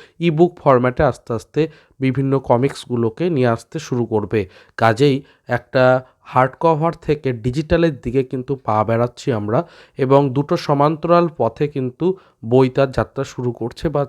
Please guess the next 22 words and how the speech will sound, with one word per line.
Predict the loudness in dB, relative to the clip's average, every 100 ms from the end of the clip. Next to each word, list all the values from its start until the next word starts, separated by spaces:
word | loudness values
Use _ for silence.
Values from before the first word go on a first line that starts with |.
| -6
শুরু | -6 -4
করতে | -2 -4 -4 0
চলেছে। | 2 2 0 -2 -4 -4 _ _ -8
তো | 0
অবশ্যই | 2 4 2 2 2 2
এটা | 0 -2
কিন্তু | -6 -4 -4
একটা | -2 0 0 0 _ 2
বড় | 6 6
পদক্ষেপ, | 6 2 2 -2 -4 -4
দেখতে | -4 -6 -6
হবে | -4 -2 -2
সামনে | -2 -2 -2 -4
কী | -8
কী | -12 -10
বিষয়গুলো | -10 -6 -6 -4 -4 -4
ঘটছে। | -6 -6 -2 -2 -2 -14 2
অবশ্যই | 4 4 2 0
চ্যানেলকে | 0 0 0 -2 -6
সাবস্ক্রাইব | -4 -4 -4 -6 -4 2
করে | 2 4
রাখবেন, | 2 2 0